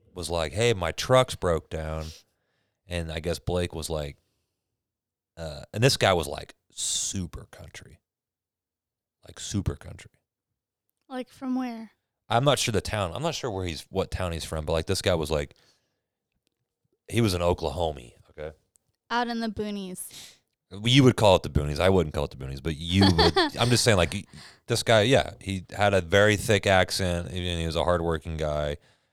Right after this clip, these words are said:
Speaker 1: very
Speaker 2: Okay.
Speaker 1: Oklahomie.
Speaker 2: Yeah.
Speaker 1: Okay. Um, anyway, so Blake just goes, "That's fine. I'll just give you a ride. How far do you live?" And he was like, "Ah, I just live, like, you know, two or three miles this way or whatever."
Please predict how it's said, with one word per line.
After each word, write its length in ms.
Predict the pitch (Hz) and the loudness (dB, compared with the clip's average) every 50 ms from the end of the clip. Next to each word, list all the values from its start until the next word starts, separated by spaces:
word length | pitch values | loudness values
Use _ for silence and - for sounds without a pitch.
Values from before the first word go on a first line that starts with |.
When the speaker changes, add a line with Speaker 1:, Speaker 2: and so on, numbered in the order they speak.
| _ _ _ | _ _ _
Speaker 1:
very 640 | 85 87 87 85 85 85 82 82 80 78 78 - - _ _ _ _ 214 202 220 | 0 0 2 2 2 2 0 -2 -2 -4 -6 -8 -12 _ _ _ _ -12 -12 -10
Speaker 2:
Okay. 320 | 220 233 214 180 165 180 208 | -8 -8 -8 -8 -8 -4 0
Speaker 1:
Oklahomie. 760 | 202 101 98 98 - 95 92 85 107 123 147 135 92 69 - _ _ _ | 2 2 2 4 2 2 2 6 6 6 6 6 4 0 -4 _ _ _
Speaker 2:
Yeah. 320 | 214 226 226 208 151 - | -4 -2 -2 -2 -4 -6
Speaker 1:
Okay. 280 | 76 71 - 82 87 101 - - - - - - - - - - - | -6 -6 -4 -4 -4 -4 -6 -8 -10 -10 -10 -12 -14 -18 -16 -6 0
Um, 460 | 98 95 90 85 82 80 78 78 76 - _ _ _ _ _ _ _ _ _ _ _ _ _ _ _ _ _ _ _ _ _ _ | 2 4 4 4 4 2 -2 -6 -10 -16 _ _ _ _ _ _ _ _ _ _ _ _ _ _ _ _ _ _ _ _ _ _
anyway, 180 | 104 107 104 92 | 2 2 4 4
so 300 | - - 101 90 82 80 - - - | 4 4 4 4 4 2 -2 -10 -4
Blake 380 | - 87 101 110 107 - - - | 2 4 4 4 4 2 -2 -4
just 220 | - 117 - - | -4 -4 0 0
goes, 140 | 98 87 80 | 0 2 2
"That's 160 | 101 104 - | 2 0 2
fine. 200 | - - 135 127 | 2 4 4 4
I'll 80 | 104 95 | 4 4
just 140 | 92 85 | 2 0
give 160 | - 120 113 95 | 0 0 2 2
you 100 | 92 87 | 2 2
a 40 | |
ride. 360 | 85 101 123 135 110 90 85 87 | 4 6 6 6 6 6 4 4
How 120 | 95 95 | 2 0
far 220 | - - 107 104 | 2 2 2 2
do 60 | 101 90 | 2 0
you 140 | 85 82 | -2 -2
live?" 400 | 82 95 117 117 95 80 76 - _ _ _ _ _ _ _ _ _ _ _ _ _ _ _ _ _ _ | 0 2 2 2 2 -2 -6 -12 _ _ _ _ _ _ _ _ _ _ _ _ _ _ _ _ _ _
And 100 | - 92 | -6 -4
he 80 | 98 101 | -2 -2
was 140 | 92 82 82 | 0 0 0
like, 160 | 82 80 - - | -2 -2 -2 -2
"Ah, 160 | 139 143 135 | 0 0 2
I 40 | 127 | 2
just 140 | 113 107 - | 2 0 0
live, 180 | 123 131 127 107 | 0 0 2 2
like, 260 | 117 107 95 92 - | 2 0 0 -2 -6
you 80 | - 113 | -6 -4
know, 220 | 98 82 80 85 - _ _ - | -4 -4 -4 -6 -10 _ _ -4
two 100 | - 123 | -2 -2
or 40 | 110 | 0
three 160 | - 110 104 | 2 0 2
miles 260 | 101 101 98 95 87 | 4 4 4 4 4
this 160 | 95 113 107 - | 2 0 -2 -2
way 160 | 82 73 69 | -6 -6 -6
or 80 | 69 | -8
whatever." 320 | 67 65 64 57 - - | -10 -10 -10 -12 -14 -16